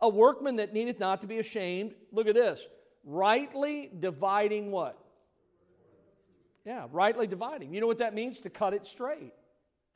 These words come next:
Folks, look, if, uh, anything that I say tonight, you, you can do like,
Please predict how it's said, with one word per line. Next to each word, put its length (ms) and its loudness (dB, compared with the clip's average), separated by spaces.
Folks, 260 -8
look, 280 2
if, 160 -6
uh, 60 -12
anything 600 -4
that 100 0
I 140 0
say 320 -2
tonight, 580 -4
you, 180 -10
you 220 -4
can 200 -8
do 280 -2
like, 260 2